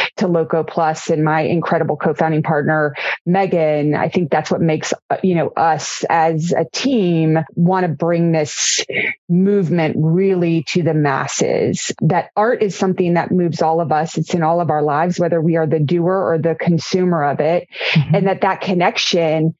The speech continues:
Speaker 1: is also, it's ultimately, you know, the most powerful way we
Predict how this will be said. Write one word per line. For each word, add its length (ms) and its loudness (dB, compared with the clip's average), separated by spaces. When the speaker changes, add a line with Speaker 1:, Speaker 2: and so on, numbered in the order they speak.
Speaker 1:
is 180 0
also, 340 -4
it's 200 -2
ultimately, 1000 0
you 140 2
know, 260 0
the 260 0
most 360 0
powerful 440 0
way 240 0
we 500 0